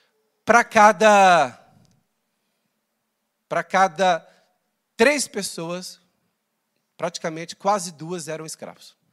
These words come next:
Houve épocas assim. Havia muitas pessoas que eram escravos,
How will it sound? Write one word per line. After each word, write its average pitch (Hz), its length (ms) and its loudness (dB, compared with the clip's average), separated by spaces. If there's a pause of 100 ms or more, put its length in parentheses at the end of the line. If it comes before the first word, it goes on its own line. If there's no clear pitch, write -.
(1200)
Houve 135 280 -8
épocas 139 380 -6
assim. - 240 -20 (680)
Havia 196 300 -4
muitas 208 480 -6 (180)
pessoas 160 320 -12
que - 160 -16
eram 156 180 -6
escravos, 120 580 -8